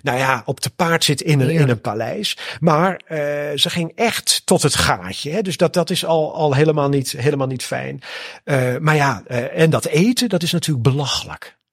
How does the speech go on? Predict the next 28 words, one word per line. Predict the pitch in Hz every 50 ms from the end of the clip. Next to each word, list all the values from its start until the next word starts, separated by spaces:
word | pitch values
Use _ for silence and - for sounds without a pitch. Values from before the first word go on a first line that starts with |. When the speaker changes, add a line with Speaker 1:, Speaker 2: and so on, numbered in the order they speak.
| _ _ _
Speaker 2:
Die | - 170 165
sinaasappel, | - - 185 185 185 170 151 147 151 147 - - 151 143 143 143 139 139 139 139 139
eh, | - 160
Speaker 1:
En | 139
de, | 143
en | 151 139 147 143
die | 139 135
melk, | 135 143 143 139 131 131 - -
die, | 127 135
Speaker 2:
ja. | 151 143
Speaker 1:
die | 131 151
zelf, | 135 - 175 185 220 240 - - - - - - - - -
die | - - 139
zelfverzonnen | 131 - 226 - - - - 165 131 131 165 156 143 139
diëten | 117 127 131 131 127 120 117 113 - 127
die | 120 123
natuurlijk | 117 113 - - 110 -
verschrikkelijk | - 110 - - 175 165 - 120 107
zijn. | - 120 117 - - - -
Dat | - 214 208
ze | - 202
zestig | - - - 240 - - - 143 123 - -
geworden | - - 123 107 143 180 175 156
is | 135 127 -
en | - 139 131
een | 123 117 127
onnatuurlijke | - 214 254 269 190 - - 147 120 104 98 - 101
dood | - 113 117 - 220 - -